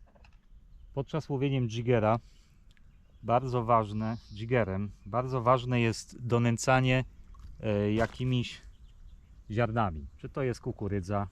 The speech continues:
jak dzisiaj ja, czy to jest pelet. Ważne jest, żeby przez wodę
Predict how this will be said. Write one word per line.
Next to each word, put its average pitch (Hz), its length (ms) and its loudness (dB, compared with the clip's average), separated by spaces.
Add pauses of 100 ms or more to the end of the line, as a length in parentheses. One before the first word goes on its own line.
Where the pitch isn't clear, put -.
jak 101 260 -4
dzisiaj 98 560 -4
ja, 101 340 -4 (100)
czy - 160 -8
to 123 160 -2
jest 113 300 -2 (140)
pelet. 101 320 -2 (800)
Ważne 131 380 0
jest, 123 240 0
żeby 123 200 -2
przez 113 260 -4
wodę 120 400 0